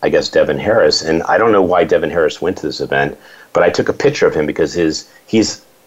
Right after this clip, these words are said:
a person that has massive light. He's a beautiful soul, and I couldn't help but capture him and add him into the Keep Smiling movement. And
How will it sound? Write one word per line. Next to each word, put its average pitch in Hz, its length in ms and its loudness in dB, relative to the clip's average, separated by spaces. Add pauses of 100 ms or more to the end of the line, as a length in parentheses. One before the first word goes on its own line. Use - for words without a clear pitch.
(260)
a 85 80 2
person 95 460 0
that 85 140 0
has 78 420 0
massive 90 540 0
light. 80 320 4
He's 69 200 -6
a 67 40 -8
beautiful 90 400 0
soul, 76 460 2
and 71 360 -4 (460)
I 80 100 2
couldn't - 300 0
help 87 240 0
but - 300 -4
capture 85 360 -2
him 80 100 0
and 76 200 -2
add 76 200 2
him 78 140 0
into 73 140 -4
the 73 100 0
Keep 76 220 -4
Smiling 80 400 -2
movement. 73 340 -2 (460)
And 73 400 -2